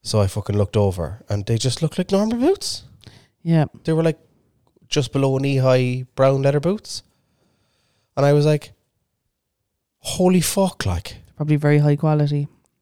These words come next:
Speaker 1: Ah, but sure, like, you get a cow for cheaper than that.
Speaker 2: I don't know how much a cow costs.
Speaker 1: <sighs> I don't think it's six seventy.
Speaker 2: True.
Speaker 1: And the prizes for the, the raffle were just very yacht club prizes, you know?
Speaker 2: Okay,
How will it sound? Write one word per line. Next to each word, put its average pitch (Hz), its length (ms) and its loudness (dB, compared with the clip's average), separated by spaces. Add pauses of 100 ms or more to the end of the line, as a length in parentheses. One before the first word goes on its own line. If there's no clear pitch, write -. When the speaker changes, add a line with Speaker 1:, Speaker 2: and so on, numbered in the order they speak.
(360)
Speaker 1:
Ah, 170 160 0
but 160 120 0
sure, 180 180 0
like, 180 240 0
you 175 80 0
get 185 120 2
a 185 40 0
cow 185 200 4
for - 140 -4
cheaper - 300 -2
than 120 100 -2
that. 185 320 2 (540)
Speaker 2:
I 214 80 6
don't 190 160 6
know 175 100 4
how 170 120 6
much 165 180 2
a - 20 -2
cow 156 180 2
costs. - 440 -6
Speaker 1:
<sighs> 98 360 -6
I 104 60 -4
don't 113 160 2
think 110 140 0
it's 104 140 -4
six - 180 -4
seventy. 107 420 0 (1200)
Speaker 2:
True. 147 240 4 (720)
Speaker 1:
And 120 140 2
the 117 60 4
prizes 117 580 2
for 110 140 -2
the, 107 380 0
the 110 100 -2
raffle 110 380 0
were 95 100 -2
just 101 220 -6
very 107 400 -2 (1000)
yacht 120 300 0
club 90 240 0
prizes, - 460 -6
you 104 60 -2
know? 117 140 4
Speaker 2:
Okay, 165 300 4